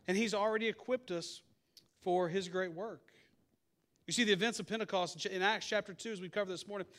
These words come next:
simply put, is one of the most important days in the history of Christianity. You see, God sent his Spirit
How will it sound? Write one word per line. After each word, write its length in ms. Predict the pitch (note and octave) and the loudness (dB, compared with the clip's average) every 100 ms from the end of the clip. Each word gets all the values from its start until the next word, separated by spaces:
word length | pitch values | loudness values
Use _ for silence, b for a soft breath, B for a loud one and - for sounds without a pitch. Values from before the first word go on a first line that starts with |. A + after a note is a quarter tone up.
| B B | B B
simply 400 | - B3 C4 G#3+ | -2 0 2 2
put, 260 | - A#3+ G#3+ | 2 4 4
is 160 | F3+ | 2
one 320 | E3 G3 A#3+ A3 | -4 -2 -2 0
of 200 | G#3 E3 | -2 -2
the 140 | A3 | -6
most 340 | G#3 G#3 G3 | -4 -6 -6
important 560 | G3 F3+ - G#3 G3+ F#3 | -8 -10 -8 -8 -8 -4
days 580 | E3 F#3 D3 C3 - - _ _ _ _ _ _ - | 0 0 -2 -6 -12 -14 _ _ _ _ _ _ -4
in 120 | F3+ | -2
the 100 | F3 | 0
history 460 | - G#3+ - G3+ | 2 0 0 -4
of 80 | E3+ | -4
Christianity. 720 | - F#3 - E3+ D3+ C3+ A#2+ A#2+ - _ _ _ _ _ _ - | -6 -10 -8 -8 -8 -10 -14 -20 -20 _ _ _ _ _ _ -6
You 80 | F3 | 0
see, 120 | A#3 | 0
God 400 | D#3+ G3+ A3+ A3 | 4 6 6 4
sent 260 | - A#3+ | 0 -2
his 160 | A3 G#3+ | 0 -2
Spirit 500 | - G#3+ G3 G3 G3 | -4 -4 -2 -2 -4